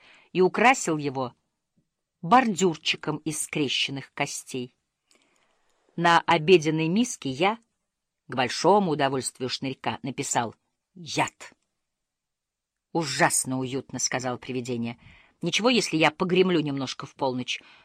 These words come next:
У меня это уже как бы вошло в привычку". "Пожалуйста, греми", — ответил я. "Только не дольше пяти минут. И не сломай трамвайчик из пенки.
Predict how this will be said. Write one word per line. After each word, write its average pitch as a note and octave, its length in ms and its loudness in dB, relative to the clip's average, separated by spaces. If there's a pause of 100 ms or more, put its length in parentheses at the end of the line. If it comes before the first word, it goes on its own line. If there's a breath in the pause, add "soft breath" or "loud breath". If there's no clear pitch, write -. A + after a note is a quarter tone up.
(140)
У C#3+ 60 -6
меня D#3+ 220 0
это D3+ 120 -4
уже D#3 140 -2
как D3+ 160 0
бы D3+ 80 -2
вошло D3+ 280 0
в - 60 -10
привычку". C#3+ 560 -4 (420 soft breath)
"Пожалуйста, F#3+ 600 4
греми", — B3+ 420 2 (220)
ответил E3+ 420 -4
я. E3 180 -4 (360 soft breath)
"Только F3 260 4
не F#3 100 4
дольше F#3+ 320 4
пяти E3+ 260 -2
минут. D3+ 400 -4 (140)
И D#3+ 80 -4
не D#3+ 100 -2
сломай F#3+ 340 6
трамвайчик C#3+ 720 2
из - 180 -4
пенки. B2+ 500 -8